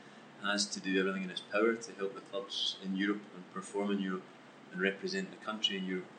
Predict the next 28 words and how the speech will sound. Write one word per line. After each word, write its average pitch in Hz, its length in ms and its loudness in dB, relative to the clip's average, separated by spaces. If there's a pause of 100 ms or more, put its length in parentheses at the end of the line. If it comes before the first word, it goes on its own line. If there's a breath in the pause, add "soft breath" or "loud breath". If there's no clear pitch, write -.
(560)
So 95 460 6 (220)
if 98 100 -8
you 95 360 4 (160)
look 104 160 -2
at 92 80 0
our 95 100 6
current 101 300 -2
situation, 98 680 2 (220)
I 90 40 -8
believe 95 340 -2
there's 92 300 -2 (680)
definitely 95 360 2
one 98 240 0
friendly, 104 420 -2
maybe 95 340 2
two 113 220 0
friendlies 95 480 0
of 90 100 -10
the 92 60 -10
national 95 420 -2
team 95 140 -4
announced 92 400 -2
at 87 100 -6
the 92 80 2
end 95 120 0
of 90 60 -6
the - 60 -8
season. 101 320 0